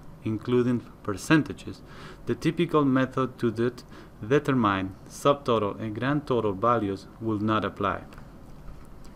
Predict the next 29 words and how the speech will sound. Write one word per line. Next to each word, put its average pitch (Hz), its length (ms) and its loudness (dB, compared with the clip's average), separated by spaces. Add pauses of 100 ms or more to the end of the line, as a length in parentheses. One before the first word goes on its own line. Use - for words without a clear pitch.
(120)
Once 135 260 6
again, 135 420 2 (340)
Empower 135 500 4
is 107 220 0
adding 123 300 4
up 110 280 -2
these 107 200 -2
values. - 480 0 (460)
However, 120 680 6 (120)
since 113 360 -4
they 120 240 2
are 127 200 4
percentages, 110 920 -2
I 117 140 2
do 113 180 0
not 127 380 2
want 120 340 4
them 113 200 2
to 107 120 -4
be 101 140 0
summed. 95 400 0 (1000)
Instead, 113 520 0 (280)
I 123 60 4
would 117 100 4
rather 135 340 6
have 131 360 0
the 123 80 0
values 117 480 2
be 110 240 0